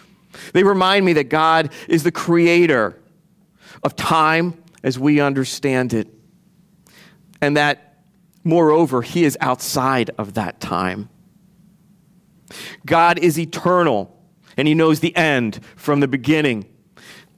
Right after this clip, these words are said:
You and I, though, are not eternal. We have an expiration date. I don't know what's gonna happen in the next second. You and I are like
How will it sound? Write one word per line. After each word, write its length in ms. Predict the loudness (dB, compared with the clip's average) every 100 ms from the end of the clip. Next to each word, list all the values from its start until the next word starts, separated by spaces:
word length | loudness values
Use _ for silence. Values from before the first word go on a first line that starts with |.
| _ -4
You 280 | 0 2
and 80 | 2
I, 180 | 2 0
though, 200 | 2 2
are 120 | 2
not 300 | 2 2 0
eternal. 840 | -2 -4 -2 0 2 0 -2 -14 _ _ _
We 120 | -2 0
have 120 | 2
an 80 | 0
expiration 960 | 0 -4 -2 0 2 2 0 -2 0
date. 420 | 0 2 0 -2 -12 _ _ _ _ _ _ _ _ _ _ _ _ _ _ _ -4
I 80 | 0
don't 200 | 2 2
know 140 | 4
what's 180 | 2 0
gonna 180 | -2 0
happen 320 | 0 0 0
in 80 | 0
the 80 |
next 280 | 2 0 -2
second. 680 | -2 0 0 -4 -8 -8 -10 _ _ _ _ _ _ _ _ _ _ _ _ _ _ _ _ _ _ _ -20 -20 -12
You 320 | 0 2 4 4
and 160 | 2
I 380 | 0 2 2 2
are 120 | 2
like 240 | 2 2